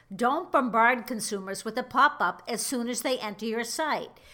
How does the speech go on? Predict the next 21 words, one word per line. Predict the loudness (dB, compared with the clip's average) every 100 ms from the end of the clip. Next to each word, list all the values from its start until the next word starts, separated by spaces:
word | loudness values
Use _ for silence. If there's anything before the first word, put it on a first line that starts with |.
| -20 -6
Try | 4 6 6
using | 4 -2 -2 -4
a |
pop-up | -6 0 0 0 -2 -4
right | -4 0 0 0
before | -2 -2 2 2
they | 2 0
leave | 0 0 2
your | 2 0
website. | 0 -4 -6 -8 -8 -12 _ _ _ -16
Another | -6 0 4 6 4
idea | 4 0 -2 -2 -8 _
is | -8 -4
to | -2
add | 0 0
a | 0
special | -4 2 2 2 -4 -2
offer | 2 4 2
with | -6 -4
a | -6
pop-up | 2 4 4 2 -2